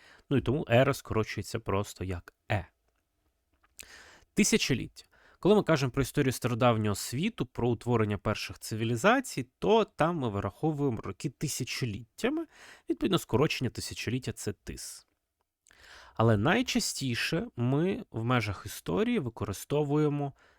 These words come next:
такі три скорочення, як століття, рік, роки.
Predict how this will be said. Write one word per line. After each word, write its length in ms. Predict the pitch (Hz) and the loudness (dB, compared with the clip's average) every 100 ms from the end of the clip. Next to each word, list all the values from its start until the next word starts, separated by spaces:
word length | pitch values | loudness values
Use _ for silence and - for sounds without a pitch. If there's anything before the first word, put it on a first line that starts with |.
| _ | _
такі 220 | - - | -4 -2
три 200 | 123 123 | 0 2
скорочення, 760 | 113 - 110 110 139 - 131 131 | 0 0 0 0 0 -4 -4 -2
як 300 | 113 98 - | 0 -2 -2
століття, 600 | - - 113 165 - 107 | -10 -4 -2 -2 -2 -2
рік, 220 | 117 - | -2 -4
роки. 320 | 113 - - | -6 -6 -14